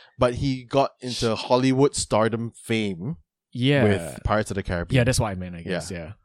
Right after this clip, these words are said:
Speaker 1: So that was, he was already kind of famous for that, before that.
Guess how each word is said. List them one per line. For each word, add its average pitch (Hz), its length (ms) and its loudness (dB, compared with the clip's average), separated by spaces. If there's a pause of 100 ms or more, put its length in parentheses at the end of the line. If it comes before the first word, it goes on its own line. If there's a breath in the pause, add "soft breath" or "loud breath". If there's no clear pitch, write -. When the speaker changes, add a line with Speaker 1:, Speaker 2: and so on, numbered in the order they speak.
(160)
Speaker 1:
So 123 200 -2
that 113 240 -4
was, 101 440 -6 (180)
he 156 180 0
was 214 260 0 (120)
already 165 480 2
kind 185 280 -2
of 135 80 -4
famous 107 380 -6
for 92 200 -6
that, 90 260 -12
before 110 300 -4
that. 98 160 -6